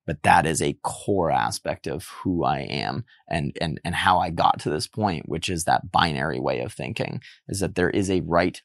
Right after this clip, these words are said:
way to do things. And that is just incorporated to you, especially from birth. Like, I never knew anything else other than what I was taught as a Jehovah's Witness. It's a very insulated community. So you don't spend time, like, in school.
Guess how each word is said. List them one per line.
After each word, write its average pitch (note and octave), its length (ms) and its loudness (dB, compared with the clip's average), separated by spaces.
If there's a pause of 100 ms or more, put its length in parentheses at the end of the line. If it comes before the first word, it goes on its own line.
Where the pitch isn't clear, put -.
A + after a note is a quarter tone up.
(100)
way F2 400 0
to F2+ 280 -2
do F2 240 0
things. A#2+ 460 -4 (360)
And F2+ 200 2
that F#2+ 180 8
is F2+ 180 2
just - 440 0 (720)
incorporated G#2 760 6
to - 140 -2
you, F#2 120 6
especially B2 360 2
from F#2 200 -2
birth. - 360 2
Like, B1 260 0
I G#2 200 8
never G2 460 4
knew F#2 400 0
anything D#2+ 520 -6
else C2+ 420 0
other E2+ 300 2
than D#2 360 0
what D2+ 160 -2
I D2+ 120 -2
was D#2 160 -6
taught G1+ 260 -4
as E2+ 120 -8
a D2 40 -8
Jehovah's C#2+ 440 -8
Witness. - 440 -6 (300)
It's F2 100 -6
a F#2 40 -2
very F#2 200 6
insulated F2+ 560 -2
community. G2 560 0 (280)
So E2+ 440 4
you F2 280 2
don't F2 340 2
spend E2+ 340 -2
time, F2+ 380 0
like, C2+ 260 -4
in F#2 160 -2
school. - 380 -2